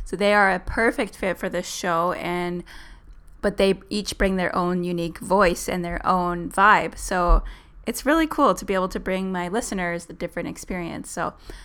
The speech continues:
looking forward to having those couple of interviews.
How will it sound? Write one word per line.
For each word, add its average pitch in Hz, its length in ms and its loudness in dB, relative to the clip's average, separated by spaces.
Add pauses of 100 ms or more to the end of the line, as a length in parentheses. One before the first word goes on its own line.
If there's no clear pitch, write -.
(140)
looking 254 440 2
forward 262 560 4 (160)
to 208 160 -2
having 202 320 -2
those - 180 -4
couple 196 240 0
of 180 80 -2
interviews. 226 720 2